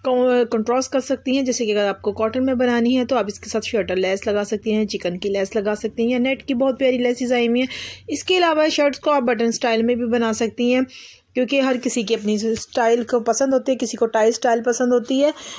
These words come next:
लेकिन मैं चाहती हूँ कि मैं हर तरह की video अपनी बहनों के साथ share करूँ, ताकि उनको अगर net में पसंद है, जॉर्जेट में पसंद है, Cotton में पसंद है,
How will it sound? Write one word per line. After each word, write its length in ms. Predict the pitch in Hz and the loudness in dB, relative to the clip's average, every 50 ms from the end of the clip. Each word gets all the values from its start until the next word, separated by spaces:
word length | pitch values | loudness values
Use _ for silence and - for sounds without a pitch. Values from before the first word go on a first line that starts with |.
| - - | -6 -2
लेकिन 220 | 220 226 214 233 226 | 0 2 2 2 2
मैं 160 | 226 247 294 | 2 2 2
चाहती 340 | 294 349 330 311 302 - 302 | 2 2 0 0 0 0 0
हूँ 100 | 311 302 | 0 0
कि 100 | - 311 | 2 2
मैं 120 | 285 285 294 | 2 2 2
हर 140 | 269 240 214 | 2 2 0
तरह 280 | - 233 233 226 269 269 | 0 0 2 2 2 0
की 220 | - 262 247 240 233 | 0 0 0 2 2
video 300 | 233 220 202 180 202 196 | 2 2 2 2 2 2
अपनी 160 | 196 202 196 | 2 0 0
बहनों 280 | 196 208 208 202 180 175 | 2 2 2 0 0 -2
के 80 | 170 208 | -4 -4
साथ 160 | - 214 196 | -2 -2 -2
share 260 | 185 - - 196 190 190 | -2 0 2 2 2 2
करूँ, 240 | - 220 220 262 | 0 0 0 0
ताकि 280 | 269 - 233 208 - 208 | 0 0 -2 0 0 -2
उनको 260 | 196 185 180 - 208 190 | -2 -2 0 0 0 0
अगर 120 | 180 185 | 0 0
net 220 | 175 170 175 185 185 - | -2 -2 -4 -4 -2 -2
में 80 | 220 208 | -2 0
पसंद 280 | 196 208 202 - 226 220 | 0 -2 -2 0 0 2
है, 100 | 240 240 | 0 0
जॉर्जेट 440 | 220 254 240 247 240 - 269 - | 0 0 0 0 0 -2 -2 0
में 80 | 294 277 | 0 0
पसंद 260 | 247 254 233 254 240 254 | 0 0 0 2 2 2
है, 80 | 254 247 | 2 0
Cotton 320 | - 202 185 185 208 202 | 0 0 0 0 0 0
में 140 | 208 220 214 | 2 2 0
पसंद 340 | 214 220 214 - 233 220 226 | 0 0 0 0 2 2 2
है, 100 | 233 | 2